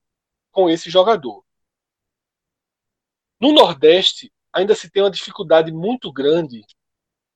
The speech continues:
de como se relacionar, de como lidar, de como investir, de como extrair dos jogadores de grande porte. Todos os caminhos tentados até aqui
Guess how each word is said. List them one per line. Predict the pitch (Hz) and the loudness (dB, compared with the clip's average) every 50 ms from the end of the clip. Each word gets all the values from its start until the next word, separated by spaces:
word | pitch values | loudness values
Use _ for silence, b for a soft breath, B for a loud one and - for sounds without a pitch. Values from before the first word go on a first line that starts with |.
| _ - | _ -16
de | 170 170 - _ | -16 -16 -16 _
como | _ - 254 277 285 294 285 240 | _ 4 6 6 6 4 2 -2
se | - - - - - - - - - - 294 | -4 -8 -12 -14 -16 -18 -18 -4 0 2 2
relacionar, | 269 262 262 254 254 240 240 - - 220 180 151 139 127 127 - - - - _ _ _ _ _ _ _ _ _ | 4 4 4 4 4 2 2 0 -2 -2 -2 -2 -2 -4 -4 -4 -6 -10 -14 _ _ _ _ _ _ _ _ _
de | 175 190 - | -12 -12 -8
como | - - 214 220 226 233 | -2 -2 0 2 0 0
lidar, | 208 190 139 120 131 120 117 - - - - _ _ _ _ _ _ | -2 -4 -4 -2 -2 0 0 0 -2 -6 -12 _ _ _ _ _ _
de | - 170 | -16 -14
como | - - 208 214 208 | -2 2 2 2 2
investir, | 220 226 214 196 226 226 196 - - - - _ - 156 156 165 160 - _ _ _ | 2 -2 2 4 4 4 4 4 0 -2 -4 _ -12 -10 -10 -10 -10 -14 _ _ _
de | - 180 165 | -16 -14 -6
como | - 220 233 226 233 | -4 -2 -2 0 0
extrair | 208 - - - - 240 226 196 160 151 160 160 175 175 175 - _ _ _ _ _ _ _ _ _ _ _ _ _ _ _ _ _ | 0 -2 -2 2 4 4 6 6 4 4 0 -2 -6 -6 -10 -14 _ _ _ _ _ _ _ _ _ _ _ _ _ _ _ _ _
dos | 160 165 | -4 2
jogadores | 170 190 196 196 196 165 139 131 143 143 147 151 160 170 - - - - | 4 6 6 6 6 4 4 0 -4 -4 -4 -4 -6 -8 -10 -10 -10 -12
de | 170 185 | -12 -12
grande | 147 147 147 156 165 175 - | -6 -4 -2 -2 -2 -4 -8
porte. | _ - 123 117 - - _ _ _ _ _ _ _ _ _ _ _ _ _ _ _ _ _ _ _ _ _ _ _ _ _ _ _ _ _ _ | _ -6 -4 -4 -6 -6 _ _ _ _ _ _ _ _ _ _ _ _ _ _ _ _ _ _ _ _ _ _ _ _ _ _ _ _ _ _
Todos | - 262 302 339 320 330 247 | 4 6 6 6 6 4 0
os | 269 247 | -2 -2
caminhos | - - 254 220 190 196 180 - | -2 0 0 0 0 -2 -4 -4
tentados | - 190 175 165 - - 151 156 165 151 139 160 | -4 -4 -4 -4 -2 0 2 2 2 2 0 -4
até | 147 - - 135 | -4 -2 -2 -4
aqui | 117 107 - _ - 143 156 156 131 | -4 -6 -8 _ -10 -8 -8 -8 -8